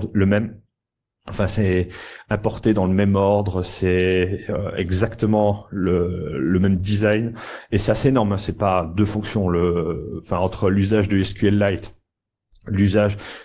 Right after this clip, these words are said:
des keystores, euh, Microsoft pour récupérer les credentials, et cetera, c'est, c'est quand même, euh, une bonne vingtaine, euh, ou trentaine de fonctions, euh, qui sont identiques. Et quelque chose que j'adore, c'est qu'ils font les mêmes fautes d'orthographe.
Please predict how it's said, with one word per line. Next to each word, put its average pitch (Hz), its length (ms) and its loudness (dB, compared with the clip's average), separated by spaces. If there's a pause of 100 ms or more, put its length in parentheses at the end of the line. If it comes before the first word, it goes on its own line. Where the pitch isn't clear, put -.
des 104 300 2
keystores, 104 540 0
euh, 90 320 4
Microsoft 98 600 -2
pour 95 120 -4
récupérer 104 380 0
les 101 100 2
credentials, 101 520 0
et 90 60 2
cetera, 117 420 0
c'est, 95 240 -4
c'est 90 180 -6
quand 92 120 0
même, 104 200 2
euh, 90 180 2 (1300)
une 95 160 0
bonne 107 180 2
vingtaine, 101 440 0
euh, 90 180 2
ou 90 80 2
trentaine 104 400 -2
de 92 80 2
fonctions, 101 600 -2
euh, 85 80 0
qui - 120 -12
sont 98 160 -4
identiques. 87 440 -4 (760)
Et 110 160 4
quelque 107 140 -6
chose 139 160 0
que 127 80 2
j'adore, 123 400 4
c'est - 100 -6
qu'ils - 120 -12
font 117 80 -2
les 110 60 2
mêmes 113 140 4
fautes 107 160 0
d'orthographe. 104 640 -2